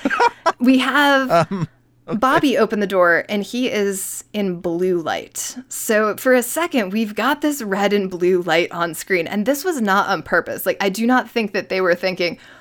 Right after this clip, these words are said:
Speaker 2: "Oh, we should represent the difference between hot and cool media from McLuhan by making our lights hot and cool." But in a weird way, we have what we've understood as a viewer as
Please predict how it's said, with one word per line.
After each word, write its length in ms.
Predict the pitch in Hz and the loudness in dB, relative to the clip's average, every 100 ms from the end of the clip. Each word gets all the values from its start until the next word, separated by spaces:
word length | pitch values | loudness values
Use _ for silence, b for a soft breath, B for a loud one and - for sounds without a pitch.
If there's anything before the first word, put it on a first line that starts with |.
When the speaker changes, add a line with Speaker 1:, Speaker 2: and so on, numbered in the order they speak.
| B | B
Speaker 2:
"Oh, 260 | 254 226 175 | 2 2 0
we 180 | 208 233 | -4 -4
should 320 | 233 254 202 | -2 -2 0
represent 680 | 185 175 165 165 190 202 147 | 0 0 -4 -4 0 0 0
the 100 | 170 | -4
difference 420 | 160 185 185 170 | -2 -2 -4 -6
between 420 | - 170 185 180 175 | -8 -6 -4 -2 -2
hot 300 | - 175 185 | 0 0 0
and 180 | 165 | -6
cool 280 | - 208 180 | -6 -2 -2
media 440 | 151 180 190 156 170 | 0 -2 0 0 -2
from 240 | 185 160 | -2 -2
McLuhan 640 | 135 - 240 254 175 160 156 | -4 -2 2 4 4 2 0
by 340 | 175 170 165 B B - | 2 4 0 B B -2
making 400 | 202 214 214 185 | 2 2 2 2
our 180 | 185 | 2
lights 320 | 170 190 170 - | 2 2 0 -2
hot 260 | 196 147 | -4 -4
and 120 | 151 160 | -6 -8
cool." 340 | 269 247 - B B | -2 0 0 B B
But 320 | 202 240 233 - B - | 2 4 2 -2 B 0
in 140 | 285 | 2
a 80 | 285 | 2
weird 380 | 214 240 285 220 | 0 0 0 0
way, 440 | 220 254 170 170 B - | 0 2 0 -4 B -8
we 180 | 220 | -4
have 440 | 220 262 269 247 220 | -4 -2 0 0 -2
what 260 | 202 208 190 | -2 -2 -2
we've 340 | 214 247 220 | -2 -2 -2
understood 760 | - 208 196 190 - - 170 170 | -4 -4 -2 -4 -4 -2 -2 -2
as 260 | 180 175 170 | -2 -2 -2
a 100 | 160 | -6
viewer 540 | 180 165 165 71 - - | -4 -4 0 0 -2 -4
as 440 | 175 170 170 | 0 2 2